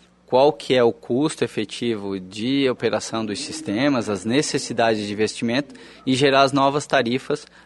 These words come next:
que vão ser mais regionalizadas, mas mesmo assim a necessidade de subsídio cruzado, né? O, nas regiões que vão ser criadas, os municípios maiores, eles vão ter que colaborar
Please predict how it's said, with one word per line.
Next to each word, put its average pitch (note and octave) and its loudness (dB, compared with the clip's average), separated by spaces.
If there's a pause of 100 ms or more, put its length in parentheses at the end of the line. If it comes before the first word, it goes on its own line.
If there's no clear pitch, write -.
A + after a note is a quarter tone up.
(280)
que A#2+ -8
vão B2+ 0
ser C3 0
mais B2+ 2
regionalizadas, B2+ 2
mas G#2+ -2
mesmo D3 0
assim E3+ -4
a E3+ 2
necessidade D3+ 0
de C#3+ -8
subsídio C3+ -2
cruzado, B2+ 0 (400)
né? A#2 -2 (260)
O, A2 -8
nas C3+ 2
regiões C#3 2
que - -6
vão A#2+ -2
ser A2+ -2
criadas, C3 2 (200)
os A2 -4
municípios A#2+ -2
maiores, B2+ 2
eles C3 0
vão C3+ 0
ter C3 -2
que - -16
colaborar B2 4